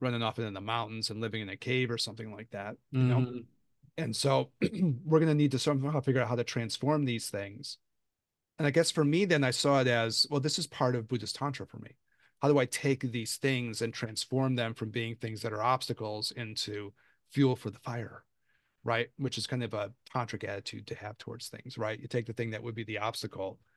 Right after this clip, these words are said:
Speaker 1: and you flip it on its head and you make it into the thing that becomes the source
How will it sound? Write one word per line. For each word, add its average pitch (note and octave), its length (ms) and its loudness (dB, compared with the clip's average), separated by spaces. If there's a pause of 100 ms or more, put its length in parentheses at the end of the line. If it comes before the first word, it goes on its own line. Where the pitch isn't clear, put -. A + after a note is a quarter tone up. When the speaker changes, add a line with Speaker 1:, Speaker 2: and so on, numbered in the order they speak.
(260)
Speaker 1:
and B2 120 -4
you A2 60 -6
flip - 260 0
it A#2 80 2
on G2+ 140 -4
its G#2 140 -6
head A2 400 0 (460)
and A#2 100 -2
you A#2 80 0
make A#2 200 2
it A#2 80 0
into A2+ 120 -8
the A2+ 100 -4
thing A2+ 280 -4
that A2 140 -4
becomes A2 500 -6
the G#2 100 -6
source G#2 420 -4